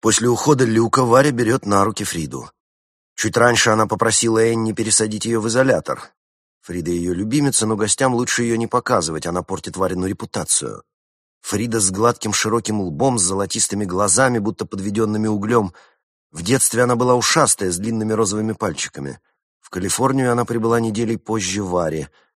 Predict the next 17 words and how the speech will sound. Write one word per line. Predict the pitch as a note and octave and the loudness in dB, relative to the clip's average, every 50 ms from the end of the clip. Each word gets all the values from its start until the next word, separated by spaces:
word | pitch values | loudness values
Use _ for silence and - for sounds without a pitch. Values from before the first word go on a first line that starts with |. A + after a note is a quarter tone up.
| _ _ | _ _
В | - - - | -20 -16 -6
то | - G2+ G2+ - - | -4 -2 -2 -2 -4
утро | A#2+ C3+ - - C3+ C#3 C3+ - - | -6 -6 -4 0 2 2 2 2 0
Энни | A#2 A#2 A#2 A#2 A2 | -4 -2 -2 -2 -2
встретила | - - - A2+ A2+ - G#2+ A2 A2 | -2 -2 -2 -2 -2 -2 -2 -2 -2
новую | A2 A2 A2 G#2+ G#2+ G#2+ F#2+ | 0 0 0 0 -2 -2 0
партию | - A2 G2 - - G#2 G#2 | -2 -2 -2 -2 -4 -4 -4
обезьян, | G2+ F2+ G2+ G2+ F#2+ G#2 C3 D3 D3+ C#3+ - _ _ _ _ _ - | -2 -4 -4 -4 -4 0 0 0 0 0 -2 _ _ _ _ _ -14
и | - | -6
только | G2 B2+ A2+ - - C3+ | -4 -4 -2 2 2 2
одна | C3+ B2+ C3+ B2 G2+ F2+ | 4 4 4 2 2 2
обезьянка, | E2 D#2+ F2+ F2+ A#2+ C#3+ D#3 E3 D3+ - - E2 D2+ | 0 -2 -4 -2 2 2 2 2 2 0 -4 -6 -4
детеныш | D#2 F#2+ G#2 - G#2 F2+ E2+ - - | -4 -4 -4 -4 -4 -2 -2 -2 -4
из | E2+ - | -4 -6
питомника | - D#2+ - G2 F2+ F2+ E2+ D#2 F2+ D#2+ | -6 -6 -6 -6 -4 -4 -6 -6 -8 -8
в | D2+ | -6
Джорджии, | D#2 - C#3 D#3 C3+ A#2+ A#2 D3 D3 C3+ - | -4 0 0 0 0 2 0 0 0 0 -2